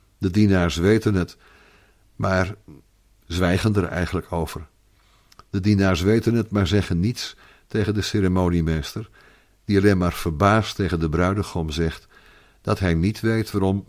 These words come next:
hij de goede wijn tot dat moment bewaard heeft. Zo wordt het feest gered. Een feest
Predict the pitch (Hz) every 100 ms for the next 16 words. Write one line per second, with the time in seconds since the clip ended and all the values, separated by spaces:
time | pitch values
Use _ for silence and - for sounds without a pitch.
0 | - - 82 92 80 78 - 131 101 85
1 | 82 82 - - - _ - 92 - 95
2 | - 87 80 78 80 85 85 85 85 -
3 | 80 78 - _ _ _ _ _ _ -
4 | - 127 127 117 92 - 127 131 - -
5 | - - 104 85 - _ _ _ _ _
6 | _ _ - 107 95 - 151 -